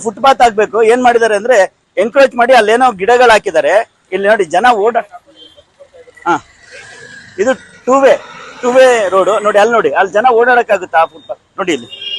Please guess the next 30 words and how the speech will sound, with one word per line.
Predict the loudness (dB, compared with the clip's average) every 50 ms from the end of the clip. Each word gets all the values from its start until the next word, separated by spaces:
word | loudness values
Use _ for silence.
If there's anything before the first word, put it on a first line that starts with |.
| -12 -14 -18 -20 -20 -20 -20 _ _ _ _ -20 -20 -20 -20 _ _ _ _ _ _ _ -20 -20 _ _ _ _ -2
ನಮ್ | -2 -2 0 2
ಕ್ಯಾಮ್ರಾಮನ್ಗೆ | 2 2 2 2 2 2 2 0 0 0 0 2 2
ಈಗ | 2 0 -2 0 0
ಗಾಡಿ | 0 0 0 -2 -4
ಗುದ್ದಾಕಿತ್ತು. | -4 -4 -4 -4 -4 -6 -12 -14 -14 -16 -18 -20 -20 -20 _ _ _ _ -4
ನೋಡಿ | -2 0 2 2
ಇಲ್ಲಿ, | 2 2 0 0
actually | -2 -2 -4 -6 -2 0 0 0 0 -2 _ _ _ _ _ _ _ _ -12 -12 -10 -12 -14 -14 -18 _ _ _ _ _ _ 0 2
ಅವ್ರದ್ದು | 4 2 2 2 0 -2 0 2
ಜಾಗ | 2 2 4 2 4 2
ಬರುತ್ತೆ | 2 2 2 2 2 2
ಅಷ್ಟು | 0 0 -2 -2 0 2
ಅಲ್ಲಿಗೆ, | 2 0 0 0 -2 -2
ನೋಡಿ | 0 2 2 2
ಇಲ್ಲಿಗೆ | 0 0 -2 -2 -2
ಬರುತ್ತೆ, | -4 -4 -6 -10 -18 -18 -20 -20 -20 -20 -20 -20 -20 -20 _ _ -6
ಇಲ್ಲಿಂದ | -4 -2 0 2 4 4 4
ಇನ್ನು | 4 2 2
ಒಳಗಡೆ | 2 2 2 2 2 2
ಅಲ್ಲಿಗೆ | 2 0 -2 -2 -4
ಬರುತ್ತೆ. | -6 -8 -8 -12 -16 -20 _ _ _ _ _ _ -8
ಇವ್ರು | -4 -2 -2
ಏನ್ | -2 0 0
ಮಾಡಿದ್ದಾರೆ | 2 2 2 0 0 0 0 -2
ಅಂದ್ರೆ, | 0 0 0 0 0 -2 -6 _ _ _ _ _ _ _ _ _ _ -4 -2
ಇದನ್ನ | 0 0 0 0 0 -2
ಎನ್‌ಕ್ರೋಚ್ | -2 -2 0 2 2 2 0 -2 -2
ಮಾಡಿ | -2 -2 -2 -2
ಇಲ್ಲಿ | -2 -2 0
ಗಿಡ | 0